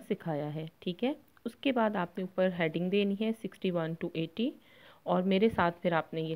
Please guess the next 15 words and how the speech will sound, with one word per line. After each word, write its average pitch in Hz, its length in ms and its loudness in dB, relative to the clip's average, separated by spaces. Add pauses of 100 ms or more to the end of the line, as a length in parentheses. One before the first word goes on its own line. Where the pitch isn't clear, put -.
काम 185 220 0 (140)
start 156 340 0
करना 151 260 -4
है, 156 200 -8 (120)
ठीक - 220 -10
है। 247 80 2 (1700)
सिक्स - 560 0
वन 180 300 4 (140)
सिक्सटी 277 360 0
वन 165 300 4
से 180 80 2
हमने 165 320 0
start 160 400 -2
लेना 139 220 -6
है, 190 80 -12